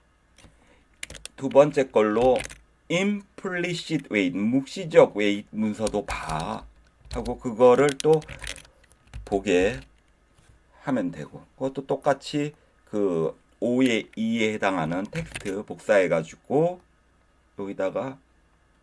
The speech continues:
넣고, 그러면 얘 클릭하고 얘 클릭해서 보여줄 거고. 자, 이렇게 요 정도까지 공부를 했으면은 이제 여러분들은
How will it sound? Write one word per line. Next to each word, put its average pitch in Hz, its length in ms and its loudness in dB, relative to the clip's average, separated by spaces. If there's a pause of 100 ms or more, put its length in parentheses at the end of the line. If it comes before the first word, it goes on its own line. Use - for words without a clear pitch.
(420)
넣고, - 380 -10 (880)
그러면 160 520 0 (280)
얘 156 440 6 (240)
클릭하고 101 680 -6
얘 113 240 2
클릭해서 139 720 -6 (540)
보여줄 90 500 -2 (120)
거고. 76 380 -10 (1080)
자, - 220 -6
이렇게 165 640 -2 (120)
요 139 200 6
정도까지 185 560 4
공부를 139 480 2
했으면은 123 680 0 (380)
이제 110 340 0
여러분들은 107 680 4